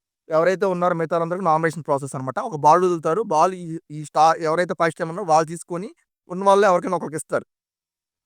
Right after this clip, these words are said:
ఫస్ట్ నిఖిల్‌కి బాల్ దొరికింది. నిఖిల్ ఫ-, మన నిఖిల్ గారికి వచ్చిన వైల్డ్ కార్డ్ ఎంట్రీస్‌లో ఆ నిఖిల్ గారు ఏం చేశారు, తీసుకెళ్ళి తనుజకి ఇచ్చారు. తనుజ,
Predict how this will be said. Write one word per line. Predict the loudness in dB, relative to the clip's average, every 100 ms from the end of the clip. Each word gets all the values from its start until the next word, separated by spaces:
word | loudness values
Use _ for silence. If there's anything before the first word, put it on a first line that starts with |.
| -2
ఫస్ట్ | 0 0 2 2 2 -2 _ _
నిఖిల్‌కి | -10 -6 -6 -6 -2
బాల్ | 4 6 6
దొరికింది. | 2 -2 -6 -6 -8 -16
నిఖిల్ | -6 -4 -2 -4
ఫ-, | -2 0 0
మన | -2 -4 -4 -8 _ -16
నిఖిల్ | -8 -4 0
గారికి | 0 -2 -10 -12 _ _ _ -12
వచ్చిన | -6 0 2
వైల్డ్ | 4 2
కార్డ్ | 2 0
ఎంట్రీస్‌లో | -2 -8 -6 -6
ఆ |
నిఖిల్ | -4 -6 -6
గారు | 0 0
ఏం | 0 -2
చేశారు, | -4 -6
తీసుకెళ్ళి | -10 -8 -4 -2 -4
తనుజకి | -4 -4 -2 -4
ఇచ్చారు. | -4 -10 -16 _ _ _ _ _ _ _ _ -2
తనుజ, | 0 2